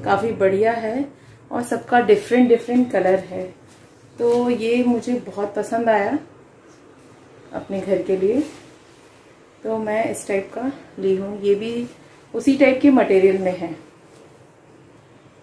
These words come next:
तो ये लगने के बाद आप लोगों को ज़्यादा अच्छे से समझ में आएगा, ठीक है। तो इस type का है ये, ये आप लोग को लगने के बाद में ही समझ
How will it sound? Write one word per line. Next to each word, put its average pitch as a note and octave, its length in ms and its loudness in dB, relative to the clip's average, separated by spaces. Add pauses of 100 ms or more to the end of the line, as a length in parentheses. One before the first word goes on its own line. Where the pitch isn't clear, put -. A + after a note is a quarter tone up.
(1200)
तो G#3 60 -8
ये G#3 220 0
लगने G3 400 4
के B3 120 -2
बाद A3 220 4
आप F#3 200 2
लोगों F#3+ 140 -2
को A3 80 -4
ज़्यादा F3+ 300 0
अच्छे F3+ 260 -6
से A3+ 180 -6 (580)
समझ F#3+ 320 4
में G3 160 0
आएगा, E3+ 420 2 (440)
ठीक - 140 -4
है। D4 80 6 (1000)
तो G#3 100 -4
इस G#3 240 -4
type G3 280 -4
का G#3 60 -4
है F#3+ 380 0
ये, B3 260 0 (1040)
ये C4 260 0 (500)
आप E3+ 240 -6
लोग F#3 140 -4
को A#3 60 -2
लगने F3+ 420 0
के G3 120 -4
बाद E3 320 -4
में F3+ 140 -4
ही F#3+ 60 -4
समझ E3 320 -2